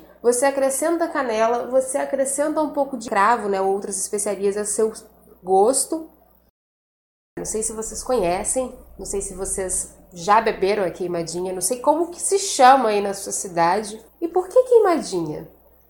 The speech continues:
Porque além de ter toda a ideia, né, da, do açúcar queimado pra preparar o caramelo, e do leite ter um aspecto de que ele queimou um pouquinho por causa da coloração dado pelo açúcar, tem a questão de que é forte, é uma bebida forte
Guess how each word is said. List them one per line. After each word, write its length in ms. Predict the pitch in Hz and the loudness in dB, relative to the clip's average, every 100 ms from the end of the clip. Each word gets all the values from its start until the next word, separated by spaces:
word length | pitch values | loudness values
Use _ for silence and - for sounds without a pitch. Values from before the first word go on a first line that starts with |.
| _ | _
Porque 480 | 359 359 - 277 262 | -2 -2 0 2 4
além 320 | 247 240 285 311 | 4 4 2 0
de 120 | 311 | -4
ter 300 | - 220 - | -2 -2 0
toda 280 | 262 269 294 | -2 0 -2
a 40 | |
ideia, 680 | 277 214 208 208 208 196 190 | -4 0 4 4 2 2 0
né, 240 | 180 180 180 | 0 -2 -2
da, 340 | 175 165 - | -4 -4 -6
do 120 | - | -10
açúcar 360 | 175 - - 226 | -10 -10 -10 -10
queimado 760 | - 233 226 175 190 196 180 175 | -6 -4 0 2 4 2 -2 -6
pra 140 | 180 | -6
preparar 460 | 180 190 208 185 202 | -6 -4 -2 -2 -2
o 40 | |
caramelo, 960 | 247 247 220 185 208 226 202 190 190 - _ _ - | -2 -2 -2 -4 -2 0 -2 -6 -14 -18 _ _ -16
e 40 | |
do 200 | 185 226 | -8 0
leite 380 | 214 208 226 - | 2 2 0 -4
ter 160 | 240 220 | 0 2
um 200 | 220 214 | 2 0
aspecto 580 | 214 214 - 208 - 214 | 0 -2 -4 -6 -6 -12
de 100 | - | -6
que 100 | 220 | -6
ele 80 | 220 | -4
queimou 520 | 247 220 208 220 254 | -2 -2 0 2 2
um 60 | |
pouquinho 580 | 240 190 190 262 269 226 | 0 -6 -6 -6 -4 -6
por 180 | - 208 | -8 -8
causa 240 | 202 196 | -6 -6
da 120 | 190 185 | -8 -6
coloração 880 | 220 208 185 175 - 240 247 233 - | -2 0 0 0 2 2 0 -2 -6
dado 260 | 190 180 180 | -2 -2 -2
pelo 140 | 180 | -4
açúcar, 640 | 170 - - - - - - _ _ _ _ _ _ _ _ _ _ _ _ - | -2 -2 0 0 0 -12 -14 _ _ _ _ _ _ _ _ _ _ _ _ -4
tem 140 | 330 | -4
a 80 | 320 | 0
questão 400 | 330 - 285 302 | 0 0 -2 -4
de 120 | - | -6
que 140 | - 311 | -4 -4
é 80 | |
forte, 500 | 311 - 226 226 - | -4 2 4 4 2
é 20 | 214 | -6
uma 100 | 202 | -2
bebida 360 | 220 214 254 | -2 0 -4
forte 540 | 254 - 214 320 254 | -2 2 2 2 -12